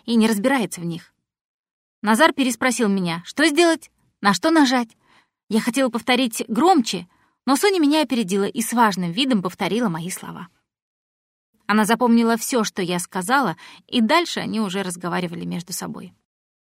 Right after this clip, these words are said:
Соня говорила так деловито, будто это она, а не я, прошла всю игру. В конце Назар сказал: "Спасибо", Соня ответила: "Не за что, обращайся", а я промолчала. Такие моменты в нашей дружбе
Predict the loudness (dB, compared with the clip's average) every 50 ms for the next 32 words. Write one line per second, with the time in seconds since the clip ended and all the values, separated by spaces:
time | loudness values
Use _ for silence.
0 | _ _ _ _ -8 -2 2 4 4 4 4 2 2 0 2 2 2 2 2 0
1 | 0 0 -2 -2 0 0 0 0 0 0 0 -2 -2 -2 -4 -6 -6 -8 _ _
2 | _ _ _ _ _ -2 -2 -2 -2 -2 -2 -2 0 0 0 2 4 4 2 2
3 | 0 -2 -2 0 2 2 2 0 0 -2 -4 -6 -8 _ -2 0 0 0 -2 -2
4 | -4 -4 -4 -4 -4 -4 -4 -4 -6 -10 -10 -12 -16 _ _ _ _ _ _ _
5 | _ _ _ _ _ _ _ _ -20 -20 -20 -20 -10 _ 2 2 2 4 2 2
6 | 4 4 4 2 0 -2 -2 -2 -2 -2 0 0 0 -2 -2 -6 -8 -8 -6 -4
7 | -2 0 0 -2 -4 -4 -6 -6 -4 -4 -4 -6 -4 -4 -4 -4 -4 -4 -4 -4
8 | -2 -2 -2 -2 -2 -4 -8 -8 -8 -10 -10 -10 -12 -12 -12 -12 -6 -4 -4 -4
9 | -4 -4 -6 -8 -10 -10 _ _ _ _ _ _ _ _ _ _ -6 -4 -2 -2
10 | -2 -2 -4 -6 -4 -4 -4 -4 -4 -4 -4 -4 -6 -8 -10 _ _ _ _ _
11 | _ _ _ _ _ _ _ _ _ _ _ _ _ _ _ _ _ _ _ _
12 | _ _ _ _ _ -10 -10 -8 -4 -4 -4 -2 -2 -2 0 0 -2 -2 -4 -4
13 | -6 -6 -6 -6 -6 -8 -6 -6 -6 -6 -6 -8 -10 -12 -12